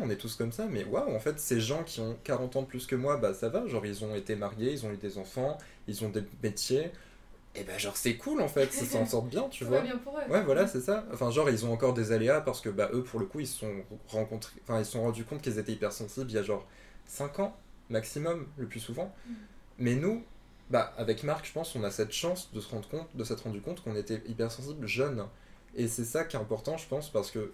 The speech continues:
Speaker 1: si t'as ça comme clé dès le début, et ben en fait, les, les cartes du jeu, tu vois, elles sont distribuées, et genre, t'es en mode, ok, je suis hypersensible, qu'est-ce que je fais avec ça ?
Speaker 2: Et du coup, euh, toi, Marc,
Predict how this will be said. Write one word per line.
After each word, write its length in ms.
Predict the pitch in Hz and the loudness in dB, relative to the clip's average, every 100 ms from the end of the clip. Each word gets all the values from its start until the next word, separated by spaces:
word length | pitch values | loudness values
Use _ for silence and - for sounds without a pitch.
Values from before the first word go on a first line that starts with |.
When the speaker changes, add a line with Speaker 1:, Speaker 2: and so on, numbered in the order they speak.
| - | -10
Speaker 1:
si 240 | - - 156 | -8 -6 2
t'as 160 | 156 131 - | 2 2 -4
ça 400 | - - 160 156 - | -6 -2 -2 -4 -16
comme 240 | - 113 113 | 0 0 0
clé 300 | - 151 139 | -2 0 0
dès 100 | 123 | 0
le 60 | 117 | 2
début, 320 | 113 117 220 - - - - - | 2 2 -4 -6 -20 -20 -10 0
et 60 | |
ben 80 | 107 | 2
en 40 | |
fait, 240 | 101 165 - | 2 0 0
les, 300 | 107 107 104 | 0 2 2
les 100 | 110 | 2
cartes 200 | 127 120 | 0 0
du 80 | 113 | 0
jeu, 120 | 156 | 0
tu 140 | 160 | 0
vois, 120 | 127 | 2
elles 40 | 147 | 2
sont 160 | - | 2
distribuées, 600 | 107 117 - 123 127 151 - | -2 -2 0 2 2 2 0
et 220 | 104 104 | 2 4
genre, 220 | 101 120 | 4 0
t'es 80 | - | 2
en 80 | 101 | 0
mode, 200 | 110 123 | 2 -2
ok, 140 | - 151 | -4 0
je 80 | 127 | 0
suis 180 | 127 113 | 2 0
hypersensible, 640 | 113 113 113 - 117 104 | 0 0 -4 -4 -2 -2
qu'est-ce 200 | - 131 | 0 0
que 80 | 123 | 0
je 60 | 113 | -2
fais 80 | |
avec 180 | 113 101 | -2 -4
ça ? 140 | - 143 - - - - - - | -10 -12 -14 -20 -14 -12 -8 0
Speaker 2:
Et 80 | |
du 160 | 226 185 | 0 0
coup, 120 | 202 | -2
euh, 240 | 302 302 269 254 | 2 4 4 2
toi, 100 | 262 254 | -4 0
Marc, 220 | 262 | 0